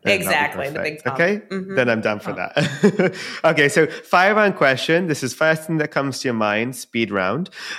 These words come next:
Speaker 1: Um, and then we're done. So the first question, and I'll, I'll go Holly first and Amanda each time. So Holly, what's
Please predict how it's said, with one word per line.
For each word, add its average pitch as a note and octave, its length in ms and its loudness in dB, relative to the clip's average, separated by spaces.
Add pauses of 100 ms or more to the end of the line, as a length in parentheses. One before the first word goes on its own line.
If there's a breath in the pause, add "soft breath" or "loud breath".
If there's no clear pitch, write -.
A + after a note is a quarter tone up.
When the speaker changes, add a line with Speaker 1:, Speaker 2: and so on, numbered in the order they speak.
Speaker 1:
Um, B2 480 4
and A#2 100 -2
then A2 80 0
we're G#2+ 80 2
done. B2 380 0
So A#2 260 0 (100)
the - 140 -6
first F3+ 360 2
question, G2 380 -4
and A#2+ 160 0
I'll, C3 240 4
I'll D3 140 2
go E3 240 4
Holly D#3+ 360 2
first B2+ 360 0
and A#2+ 80 0
Amanda F#2+ 340 -2
each - 220 -14
time. - 140 -16 (180 loud breath)
So - 160 -2
Holly, G#2+ 340 2 (640 loud breath)
what's G#3 340 2